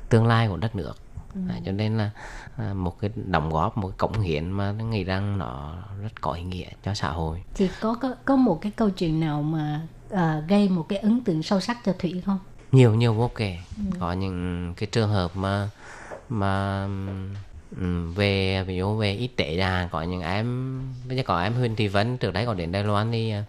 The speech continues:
Speaker 1: năm hai mươi hai lẻ ba, khi mà mẹ cháu bồng cháu tới gặp cái đoàn bác sĩ của chúng tôi thì bảo rằng là bệnh viện chẩn đoán chỉ còn sáu tháng để sống. Mà, và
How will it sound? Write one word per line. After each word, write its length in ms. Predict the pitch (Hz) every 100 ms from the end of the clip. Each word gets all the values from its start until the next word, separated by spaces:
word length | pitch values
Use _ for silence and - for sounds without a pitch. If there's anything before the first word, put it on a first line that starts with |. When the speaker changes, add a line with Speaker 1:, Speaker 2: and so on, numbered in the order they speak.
| - -
Speaker 1:
năm 180 | 120
hai 200 | 123 123
mươi 320 | 120 113 104 104
hai 200 | 110 120
lẻ 100 | 92
ba, 600 | 87 92 104 120 131 131 -
khi 200 | - 123
mà 340 | 123 110 104 - - - -
mẹ 260 | 98 90 87
cháu 340 | 85 55 76
bồng 580 | 98 95 98 101 101 101 101 98
cháu 160 | 73
tới 480 | - 69 76 80 82
gặp 160 | 92 - -
cái 60 |
đoàn 200 | 101 98
bác 160 | 95 -
sĩ 240 | - 92
của 100 | 80
chúng 180 | 80 85
tôi 200 | 90 104
thì 140 | 107 98
bảo 180 | 82
rằng 280 | 82 92 98
là 180 | 95 95 - - - -
bệnh 160 | 92 87
viện 240 | 90 85
chẩn 180 | 87 82
đoán 220 | 80 62 76
chỉ 80 |
còn 220 | 87 98 95
sáu 220 | - -
tháng 240 | - -
để 80 | 85
sống. 200 | - - - - - - - -
Mà, 200 | 82 78 87
và 460 | 92 92 90 87